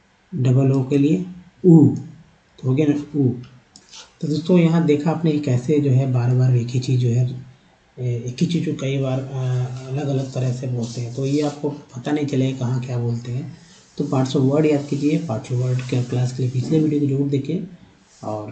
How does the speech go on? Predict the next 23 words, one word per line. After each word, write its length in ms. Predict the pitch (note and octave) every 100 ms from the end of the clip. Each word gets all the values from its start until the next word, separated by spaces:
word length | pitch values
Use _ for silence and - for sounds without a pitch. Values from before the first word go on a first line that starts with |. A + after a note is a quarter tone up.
| G#2+
दोस्तों 280 | A2+ A#2 B2+
इस 140 | B2+ B2+
वीडियो 200 | B2+ C3
में 100 | B2+
ही 120 | C#3+
तक, 180 | D3+ -
ये 60 | A#2+
वीडियो 240 | A2+ A#2+
कैसा 300 | A#2+ A2 -
लगा 160 | C#3+ C#3
हमें 220 | B2+ A#2
बताइए, 260 | A2 A#2 D3+
और 280 | B2 A2+
आगे 240 | A2+ A2+ A#2+
आने 220 | A#2+ A#2+
वाले 220 | A#2+ A#2+
वीडियोज़ 380 | A#2+ A#2+ B2 A#2+
के 100 | A#2
लिए 220 | A#2+ D#3+ - - - _ -
आप 140 | A#2 -
हमारे 380 | A#2+ A#2 A#2+ B2+
लिए 220 | B2 B2
कुछ, 240 | - -